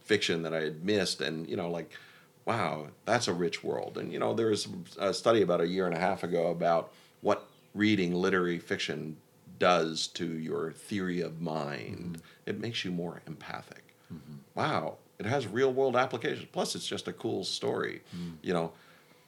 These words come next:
Speaker 1: f-, we live in an incredibly rich world. I grew up in a town that has a university. I could go to free talks there all the time. When I moved overseas, it was like,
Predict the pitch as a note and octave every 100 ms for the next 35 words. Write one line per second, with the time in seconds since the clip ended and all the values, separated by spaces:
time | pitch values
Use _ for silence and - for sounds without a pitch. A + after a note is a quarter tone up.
0 | - _ _ _ - - - - F#2+ G2+
1 | A#2+ G#2+ B2 B2+ A2+ G#2 G2 G2 F#2+ G#2+
2 | F#2 F#2 F2+ F#2+ - G2+ F#2 F2+ G2 F#2+
3 | F#2+ F#2 F2+ G2+ G#2 F#2 F2+ D#2+ F#2 F#2
4 | E2+ F#2 F2+ E2 E2+ - E2 E2 E2+ E2+
5 | E2+ E2+ - F2+ - E2 E2 E2 - E2
6 | D#2 D#2 D#2 D2+ F#2 F2+ D#2 D#2 - -
7 | - G#2+ G2+ G2+ F#2 F#2 F#2 - A2+ G2
8 | F2 E2+ F2 E2 F2+ F2